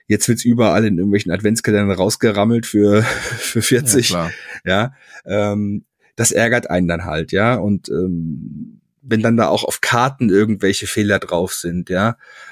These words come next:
Speaker 1: ähm, die jetzt auch nur korrigiert werden, im Moment kann man sich keine neuen Karten da runterladen, sondern man kann sich irgendwie, äh,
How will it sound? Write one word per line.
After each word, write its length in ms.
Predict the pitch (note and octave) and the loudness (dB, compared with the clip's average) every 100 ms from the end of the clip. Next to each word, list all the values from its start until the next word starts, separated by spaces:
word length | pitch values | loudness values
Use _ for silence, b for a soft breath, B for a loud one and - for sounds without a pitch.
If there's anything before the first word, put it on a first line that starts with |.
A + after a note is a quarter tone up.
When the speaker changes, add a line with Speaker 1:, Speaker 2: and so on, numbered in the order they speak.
| B | B
Speaker 1:
ähm, 260 | F#2 G2 G2+ | -2 0 2
die 100 | A2+ | 2
jetzt 200 | A2 - | 2 2
auch 180 | G#2 - | -2 2
nur 180 | B2+ | 0
korrigiert 560 | B2+ A2+ A2+ G#2+ B2 - | 0 0 0 2 0 2
werden, 440 | A2 A2+ A2 G#2 - | 2 2 0 -2 -2
im 320 | F#2+ F2+ - - _ | -4 -4 -8 -16 _
Moment 440 | G#2+ G#2 A#2+ C#3 | 2 4 4 4
kann 140 | C3+ A2 | 2 2
man 140 | G#2+ | 0
sich 160 | F#2+ - | -2 -4
keine 260 | A2+ A#2 | -2 2
neuen 320 | G#2+ G2+ G2+ G2+ | 2 4 2 0
Karten 360 | G2 G#2 G2+ | 0 0 -2
da 100 | F#2 | -2
runterladen, 640 | F#2 A2+ C3+ A2+ G#2+ G#2+ A2 | 0 0 0 2 2 0 0
sondern 220 | G2+ F2 | -2 0
man 120 | F2 | -2
kann 180 | G#2+ G2 | -2 -2
sich 160 | F2+ | -2
irgendwie, 540 | - G#2 F#2+ G2 F#2 F2 | -2 -2 -2 -2 -2 -4
äh, 280 | D#2 E2 | -6 -8